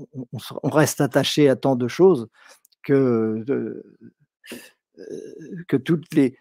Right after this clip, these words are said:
toutes les raisons qui nous font rester, euh, qui vont avoir des caractéristiques, euh, et qui nous obligent à aller dans une certaine direction, alors que,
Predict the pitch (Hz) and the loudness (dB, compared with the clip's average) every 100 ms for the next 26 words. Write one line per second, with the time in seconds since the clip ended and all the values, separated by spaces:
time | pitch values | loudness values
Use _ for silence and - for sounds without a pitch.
0 | _ - - 147 139 135 127 160 139 190 | _ -12 -2 2 6 6 8 6 8 4
1 | 165 - _ _ 143 143 135 - 160 127 | 4 -2 _ _ -2 0 0 2 4 4
2 | 104 127 139 - 160 131 104 101 92 92 | 4 0 -2 2 4 4 0 -4 -10 -16
3 | _ _ _ _ _ _ - 135 165 135 | _ _ _ _ _ _ -20 -14 -10 -10
4 | 131 135 170 127 120 165 135 131 139 127 | -6 4 6 6 6 6 6 4 4 4
5 | 120 131 117 117 220 - - _ _ _ | 2 -2 -2 -2 -4 -4 -8 _ _ _
6 | _ _ - - - 127 - _ - - | _ _ -20 -12 -4 -4 -4 _ -10 0
7 | 143 143 123 160 151 185 180 131 127 143 | 2 4 6 8 8 8 8 8 6 6
8 | 127 120 131 120 135 120 127 113 113 113 | 4 2 0 0 -2 0 -2 0 -2 -4
9 | - 214 233 - _ _ _ _ _ _ | -2 -2 -2 -4 _ _ _ _ _ _
10 | _ _ _ _ 117 120 117 - 131 110 | _ _ _ _ 2 2 2 2 0 0